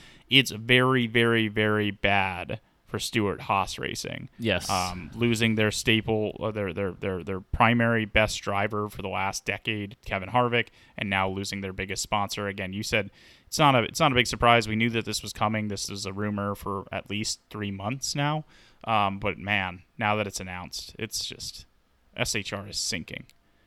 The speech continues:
Speaker 2: Think about this. You, you mentioned that A B I, Anheuser-Busch, InBev couldn't put any of their brands on a car. Next year's Chicago Street Wars, Street Cars,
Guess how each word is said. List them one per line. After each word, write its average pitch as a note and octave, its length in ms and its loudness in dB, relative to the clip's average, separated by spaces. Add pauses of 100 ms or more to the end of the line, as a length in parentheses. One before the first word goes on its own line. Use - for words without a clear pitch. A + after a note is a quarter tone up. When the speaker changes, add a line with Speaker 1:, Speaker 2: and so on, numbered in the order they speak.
(640)
Speaker 2:
Think D3 260 0
about F3+ 260 10
this. C3+ 420 6
You, D3 240 2 (200)
you C#3+ 140 4
mentioned D3 420 6
that C3+ 220 6 (460)
A C3 140 8
B C3+ 200 4
I, B2 160 8
Anheuser-Busch, A#2+ 760 4
InBev A2 540 6
couldn't A#2 240 -2
put A#2 280 0 (480)
any D#3+ 220 6
of C3+ 100 8
their A#2+ 160 6
brands A2+ 340 6
on A2+ 100 6
a G#2 60 4
car. G#2+ 460 6
Next A2 380 4
year's D3 160 6
Chicago B2 420 6
Street A#2 260 2
Wars, C#3 360 4 (100)
Street - 280 -6
Cars, D3+ 460 0